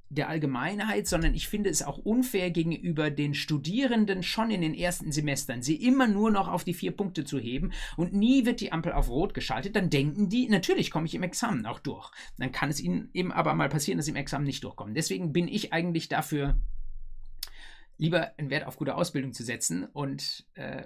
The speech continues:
bei den Noten keine Kompromisse zu machen. Äh, es gibt aber andere, die es anders sehen, ja, wenn sie, ist die Frage, ob sie Glück haben, ob, <laughs> wenn sie dann mich erwischen oder ob es ihr Glück ist, jemand anders zu erwischen.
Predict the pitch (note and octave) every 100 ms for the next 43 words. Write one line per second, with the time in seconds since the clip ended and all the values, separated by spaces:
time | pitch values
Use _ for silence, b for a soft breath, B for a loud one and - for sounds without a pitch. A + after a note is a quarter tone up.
0 | - D#3+ B2+ C3+ C3+ C#3 D3 B2+ B2 A#2
1 | A#2 A2 G2+ - - E2+ - - - -
2 | _ - A2 - - D#3+ D3 C3 C3 B2
3 | B2 A#2 B2 G2+ A#2 G#2 G2 - A2+ A2+
4 | G#2+ G2+ - - - - C3+ - - G3+
5 | B2 - B2 D3 D#3 - A#2+ B2 B2 -
6 | - G#2+ D3 - E3+ F3 F3 - B B
7 | C3 C3 C#3 C3 C3 B2+ B2 - - -
8 | - C3+ B2 C3+ - B2+ B2+ B2 G#2 F2
9 | - - - - -